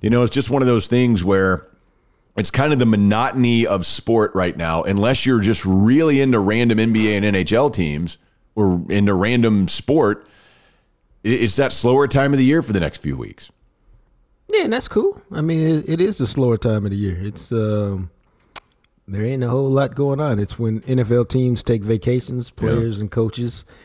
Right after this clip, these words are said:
Speaker 2: and, uh, front office people. And, uh, this is kind of, um, you know, the time where, back when we were doing the radio show on E S P N, we said, "This is where you make your money, dog."
Speaker 1: Yeah,
Speaker 2: If you
Speaker 1: man.
Speaker 2: come
Speaker 1: That
Speaker 2: up with something besides a list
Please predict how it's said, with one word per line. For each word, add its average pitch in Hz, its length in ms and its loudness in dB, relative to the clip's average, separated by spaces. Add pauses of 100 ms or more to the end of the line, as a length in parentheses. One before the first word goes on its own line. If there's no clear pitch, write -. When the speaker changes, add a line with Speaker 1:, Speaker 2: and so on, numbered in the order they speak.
(340)
Speaker 2:
and, 107 240 2
uh, 104 120 2
front 120 280 0
office 120 300 0
people. 127 380 -2
And, 110 360 -2
uh, 107 200 2
this 117 220 -2
is 135 160 -2
kind 139 280 0
of, 131 240 0
um, 127 500 0 (120)
you 160 140 -8
know, 160 180 -6
the - 100 -6
time 139 380 0
where, 127 380 0 (640)
back 101 160 -2
when 117 100 -2
we 120 60 2
were 117 80 2
doing 117 140 2
the 107 60 -2
radio 113 200 2
show 113 180 0
on 107 80 0
E 113 80 0
S 104 80 2
P 117 220 0
N, 120 80 -2
we 101 80 -2
said, 113 140 0
"This 117 140 0
is - 40 -6
where 120 120 0
you 104 100 0
make 98 160 -4
your 90 80 -8
money, 117 220 -4
dog." 90 220 -8 (360)
Speaker 1:
Yeah, 160 180 2
Speaker 2:
If 151 60 2
you 143 60 2
Speaker 1:
man. 156 140 0
Speaker 2:
come 131 200 0
Speaker 1:
That 139 60 2
Speaker 2:
up - 120 -4
with 113 140 0
something 131 400 -2
besides 120 420 -2
a 104 60 -2
list - 460 -4